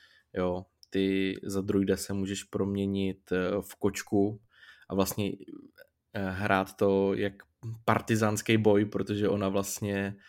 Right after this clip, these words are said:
eh, může se velmi snadno skrýt ve stínech.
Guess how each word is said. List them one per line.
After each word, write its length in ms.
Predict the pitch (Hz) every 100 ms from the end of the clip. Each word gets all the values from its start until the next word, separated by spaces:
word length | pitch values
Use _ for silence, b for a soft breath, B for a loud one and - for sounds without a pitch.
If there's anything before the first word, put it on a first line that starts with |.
| B B B B
eh, 400 | 104 98 98 95
může 600 | 98 101 95 104 98 95 98
se 300 | - 98 -
velmi 380 | - 104 101 107
snadno 320 | - 101 104
skrýt 360 | - - 107 104
ve 100 | 98
stínech. 800 | - - 107 107 117 113 -